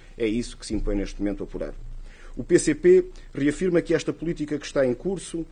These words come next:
prosseguida ao longo de décadas por sucessivos governos e brutalmente agravada no âmbito do pacto de agressão que P S, P S D e C D S assumiram com a União Europeia e o F M I, ameaça fazer implodir o atual sistema de transportes públicos. O objetivo de privatizar a C P, a tap,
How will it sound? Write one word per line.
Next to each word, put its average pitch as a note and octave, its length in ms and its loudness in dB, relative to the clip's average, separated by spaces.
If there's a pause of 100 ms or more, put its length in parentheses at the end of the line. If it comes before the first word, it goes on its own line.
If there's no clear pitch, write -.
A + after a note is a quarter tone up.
(220)
prosseguida C#3 440 4
ao C3+ 80 8
longo C3 220 4
de A2+ 80 -8
décadas B2+ 480 2
por - 200 -12
sucessivos A#2 480 -4
governos D3 680 2
e B2+ 80 0
brutalmente D3 520 4
agravada A#2 460 2
no A#2 100 0
âmbito A#2 300 0
do - 0 -
pacto B2 320 -4
de A#2 60 0
agressão G#2+ 460 -2 (360)
que - 80 -18
P C#3 200 10
S, C#3+ 200 6
P B2 140 2
S B2 160 2
D B2 80 0
e - 20 0
C A#2 160 -2
D A2 80 0
S G#2+ 180 -2
assumiram A2+ 360 -2
com A#2 100 -2
a - 20 2
União A2 160 2
Europeia G#2 300 0
e G2 60 2
o G2 40 0
F F#2+ 200 -4
M F#2+ 120 -2
I, C#3+ 240 -2 (300)
ameaça B2+ 540 2
fazer C3 320 0
implodir A2+ 600 0
o A2+ 80 -2
atual A2 240 0
sistema G2+ 300 -2
de G2 60 -6
transportes G2 460 -6
públicos. F2+ 380 -10 (520)
O C3 80 8
objetivo C#3+ 420 4
de - 60 -12
privatizar D3 560 0
a - 20 4
C C#3 160 -2
P, G#2 380 0 (240)
a A#2 60 0
tap, - 320 4